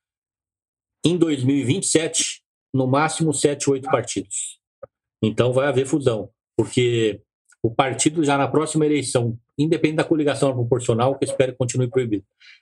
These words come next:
mas pela cláusula de desempenho, que também é positiva, mas é tímida, diante da coligação proporcional, a coligação proporcional e seu impedimento é muito mais importante do que a cláusula de desempenho.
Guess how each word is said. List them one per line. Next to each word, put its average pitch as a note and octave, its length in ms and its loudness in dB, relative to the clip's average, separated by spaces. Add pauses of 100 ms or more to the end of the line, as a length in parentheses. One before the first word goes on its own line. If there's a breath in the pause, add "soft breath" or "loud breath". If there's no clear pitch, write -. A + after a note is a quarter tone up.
(120)
mas A#2+ 180 2
pela C#3 200 2
cláusula D#3 340 2
de C#3+ 100 -4
desempenho, C3+ 420 0
que - 60 -8
também D#3 200 2
é F3 60 0
positiva, D3 600 -2
mas D3 200 2
é G3 80 2
tímida, D3+ 440 0
diante F#3 360 -2
da E3 80 2
coligação C#3 460 0
proporcional, A#2+ 720 0 (540)
a B2 80 0
coligação D3 560 2
proporcional C#3+ 640 0
e C#3+ 60 -6
seu C#3+ 120 2
impedimento C#3 500 0
é D#3 60 -4
muito F3+ 540 0
mais D3+ 220 2
importante C#3 580 -2
do E3 80 0
que - 280 0
a C#3 80 -10
cláusula D3 300 0
de C3+ 80 -10
desempenho. A#2 380 -2